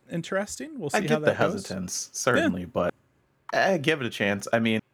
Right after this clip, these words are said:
Speaker 2: we'll see. I think that they understand that relic weapons are supposed to not be the joke weapons. I do hope that we get joke
Speaker 1: That's
Speaker 2: weapons, maybe some
Speaker 1: So, yeah,
Speaker 2: time,
Speaker 1: that's, that's an
Speaker 2: but
Speaker 1: interesting point that I wanted to bring up too. Um,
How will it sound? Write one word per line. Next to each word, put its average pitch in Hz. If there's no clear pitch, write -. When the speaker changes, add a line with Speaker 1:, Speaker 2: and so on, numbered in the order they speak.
Speaker 2:
we'll 135
see. 131
I 120
think 165
that 131
they 135
understand 110
that 95
relic 95
weapons 92
are 92
supposed -
to 101
not 85
be 80
the 101
joke 92
weapons. 80
I 117
do 131
hope 120
that -
we 92
get 131
joke 175
Speaker 1:
That's 185
Speaker 2:
weapons, 202
maybe 131
some 170
Speaker 1:
So, -
yeah, 254
Speaker 2:
time, 170
Speaker 1:
that's, 220
that's 226
an 214
Speaker 2:
but 180
Speaker 1:
interesting 160
point 139
that 123
I 120
wanted 120
to 110
bring 104
up 92
too. 120
Um, 101